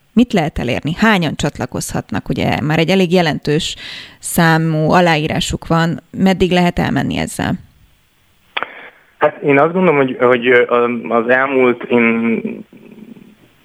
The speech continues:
Speaker 2: azt látom, hogy az elmúlt tizenöt évben a petíciók, ö,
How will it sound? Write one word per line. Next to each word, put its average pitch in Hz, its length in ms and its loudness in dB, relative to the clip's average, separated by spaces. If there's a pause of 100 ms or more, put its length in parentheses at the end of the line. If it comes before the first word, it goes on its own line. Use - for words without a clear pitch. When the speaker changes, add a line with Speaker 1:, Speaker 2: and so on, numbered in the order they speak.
(160)
Speaker 2:
azt 120 180 -2
látom, 127 260 -2
hogy 120 100 -2
az 117 80 2
elmúlt 123 360 2
tizenöt 113 440 0
évben 113 500 2
a 110 160 -2
petíciók, 113 840 0
ö, 110 320 6